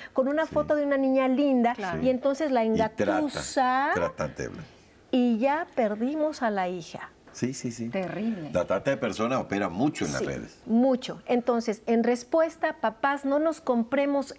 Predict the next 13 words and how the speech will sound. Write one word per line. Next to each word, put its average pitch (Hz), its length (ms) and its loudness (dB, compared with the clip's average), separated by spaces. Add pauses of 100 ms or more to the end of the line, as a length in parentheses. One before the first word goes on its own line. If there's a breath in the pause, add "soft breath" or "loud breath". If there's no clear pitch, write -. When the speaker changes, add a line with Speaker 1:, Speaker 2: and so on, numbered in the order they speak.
Speaker 1:
esto 277 540 -2
que 262 100 0
a 262 40 2
veces 277 260 0
Speaker 3:
Ujú. 262 80 0
Speaker 1:
resulta 262 480 -2 (160)
cómodo. 302 720 2 (400 loud breath)
Es 330 260 2
cómodo 330 420 2
no 294 160 4
indagar, 320 640 0
no 311 240 2
indaga. 330 920 0